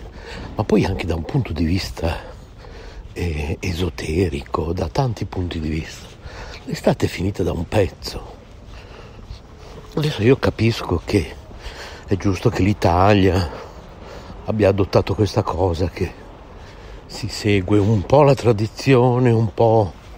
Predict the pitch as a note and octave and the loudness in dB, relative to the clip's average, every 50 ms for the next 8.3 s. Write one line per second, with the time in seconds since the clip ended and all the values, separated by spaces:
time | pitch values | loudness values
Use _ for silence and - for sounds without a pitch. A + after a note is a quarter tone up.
0 | - - - - - - - - - - - - - - - - - - - - | -18 -20 -20 -18 -18 -18 -16 -16 -16 -18 -18 -20 -20 -20 -20 -20 -20 -18 -18 -18
1 | - - - - - - - - - - - - - G#2 G2 F#2+ - - - - | -18 -18 -18 -16 -16 -18 -18 -18 -18 -6 -2 0 2 2 2 2 0 -2 -4 -2
2 | G2 G2 F#2+ F#2 F#2 G#2 G2+ F2+ G2+ G2 G2 F2 F2 F#2+ F#2+ F#2 - - G2+ F#2+ | 0 0 0 2 2 2 2 4 4 4 4 4 2 2 0 2 2 2 4 6
3 | G#2+ A2+ G#2+ G2 F#2 G2+ G#2 G2 G#2 F#2 D2 - - - - - - - - - | 6 6 6 6 6 6 6 6 4 4 2 -4 -8 -14 -18 -18 -18 -18 -18 -18
4 | - - - - - - - A#2+ G#2+ G#2+ G#2+ G#2 G#2 - F#2 D#2+ F2 F#2+ G2 G#2 | -18 -16 -16 -18 -16 -2 2 4 6 6 6 4 4 4 6 8 8 8 8 6
5 | G#2 F#2+ - - - - - - - - - - - - - - - - - - | 4 2 0 -4 -10 -12 -12 -12 -12 -12 -14 -16 -18 -18 -18 -18 -18 -18 -16 -16
6 | - - - - - - - - - - - - - - - - - - - - | -16 -16 -16 -16 -16 -16 -16 -16 -16 -14 -14 -14 -14 -14 -14 -14 -12 -12 -12 -8
7 | - G#2 G2+ G#2+ G#2 G2+ F#2+ - - - G#2+ F#2 G2 G#2 G2+ - - B2+ A2+ A#2 | -2 0 2 4 4 4 2 2 4 6 6 8 8 8 6 4 2 2 4 4
8 | A#2 A2+ G#2+ G#2 G#2 | 6 6 6 6 4